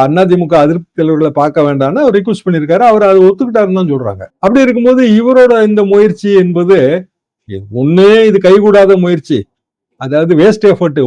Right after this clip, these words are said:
ஒண்ணு. ரெண்டாவது, அண்ணாமலை வந்து தனி ஆவர்த்தனம் வாசிக்கிறதே அவர் ஒரு பெரிய வித்வான்னு காட்டிக்கத்தான் அப்படின்னு எடப்பாடி பழனிசாமி சந்தேகம் வரும்ல.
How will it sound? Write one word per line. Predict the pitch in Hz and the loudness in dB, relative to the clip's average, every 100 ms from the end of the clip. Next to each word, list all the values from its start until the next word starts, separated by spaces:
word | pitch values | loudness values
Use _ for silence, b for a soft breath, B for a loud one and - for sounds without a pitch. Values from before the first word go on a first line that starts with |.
| 143 | 0
ஒண்ணு. | 175 143 90 _ _ _ _ | 0 -4 -6 _ _ _ _
ரெண்டாவது, | 156 196 233 233 233 269 262 - _ 147 | -4 0 2 2 0 -2 -4 -8 _ -10
அண்ணாமலை | 196 311 311 294 269 | -6 -6 -4 -4 -2
வந்து | 254 254 285 - | -2 -2 -6 -6
தனி | 180 254 254 | -4 -2 0
ஆவர்த்தனம் | 240 202 214 202 | 0 -2 -6 -2
வாசிக்கிறதே | 185 196 208 185 180 240 254 143 | -2 -2 -6 -6 -2 0 2 0
அவர் | 180 277 254 | 0 0 -2
ஒரு | 202 | -2
பெரிய | 214 233 233 | -4 -4 -4
வித்வான்னு | 202 208 226 214 202 | -6 -4 -4 -4 -4
காட்டிக்கத்தான் | 180 170 165 151 170 156 | -4 -4 -8 -2 0 0
அப்படின்னு | 165 214 247 285 262 | 2 2 2 2 2
எடப்பாடி | 214 233 220 | 2 0 0
பழனிசாமி | 202 190 196 190 180 | 0 0 -2 -2 -4
சந்தேகம் | 160 185 170 | -2 0 0
வரும்ல. | 151 | 0